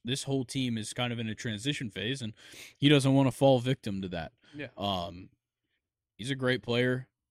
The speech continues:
Speaker 1: Um, I think Texas fits him, though.
Speaker 2: Yeah, I don't blame him for going to a team that knows how to win.
Speaker 1: Sorry, what is this, Nathan? Oh, he got a brand new Ford Bronco as soon as he got to Austin.
Speaker 2: Mm.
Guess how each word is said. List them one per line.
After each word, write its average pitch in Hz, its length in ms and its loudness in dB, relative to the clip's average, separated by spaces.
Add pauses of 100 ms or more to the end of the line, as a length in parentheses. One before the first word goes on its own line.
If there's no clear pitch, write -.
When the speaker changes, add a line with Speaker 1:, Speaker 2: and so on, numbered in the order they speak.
(120)
Speaker 1:
Um, 92 440 -8 (580)
I 101 60 -12
think 117 180 -6
Texas 104 420 -8
fits - 300 -10
him, 67 180 -14
though. 60 180 -16
Speaker 2:
Yeah, 165 160 -10 (160)
I 151 120 -2
don't 196 180 -4
blame 165 240 -10
him 175 160 -8
for 151 160 -10
going 139 420 -10
to 143 140 -10
a 131 40 -8
team 151 440 -12 (140)
that 127 340 -8
knows 139 300 -8
how 131 100 -8
to 120 100 -6
win. 113 220 -14 (960)
Speaker 1:
Sorry, 98 180 -10
what 110 140 -6
is 147 120 -8
this, 165 140 -14
Nathan? 175 260 -10 (580)
Oh, 196 120 0
he 135 60 0
got 131 120 -2
a - 40 -2
brand 135 300 0
new 151 100 0
Ford 151 380 -2
Bronco 131 500 -2 (720)
as 113 80 -6
soon 156 280 0
as 127 80 -4
he 139 100 -2
got 127 220 -2
to 123 100 -6
Austin. 98 460 -8 (1120)
Speaker 2:
Mm. 135 140 -12